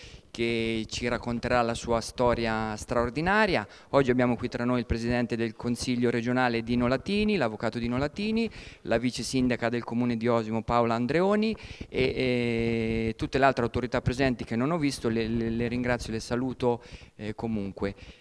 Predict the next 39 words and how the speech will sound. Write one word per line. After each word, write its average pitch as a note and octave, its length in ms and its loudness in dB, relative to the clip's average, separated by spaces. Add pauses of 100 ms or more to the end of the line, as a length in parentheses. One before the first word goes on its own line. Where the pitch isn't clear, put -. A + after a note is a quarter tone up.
(120)
Eh, A#2 560 -2
non E3 200 2
voglio F#3 260 10
rubare E3+ 240 6
altro E3+ 240 4
tempo G#3+ 260 6
perché, C#3+ 200 4
come D3+ 200 0
ripeto, E3+ 380 4
quest-, D3 320 0
quest'oggi D3+ 640 4
sarà C#3 300 2
il C#3 80 0
secondo D#3+ 340 -2
appuntamento D#3 640 0
con C#3 160 -2
un C#3 220 -2
personaggio C#3+ 920 4 (420)
veramente C#3+ 640 2
straordinario D#3 800 6
che C3+ 160 0
ci C3+ 280 0
racconterà C#3+ 520 2
la D3 120 6
sua D3 180 0
storia, E3 500 6
che C#3+ 180 2
sicuramente, D3 880 4 (340)
eh, C3+ 640 2
toccherà D3 380 2
tutti D3+ 300 -2
noi F3+ 180 4
e D3 100 6
ci C#3 240 0
lascerà C#3 420 2
un C#3+ 80 4
ricordo C#3 520 4
indelebile. B2 760 2
Quindi C#3 640 2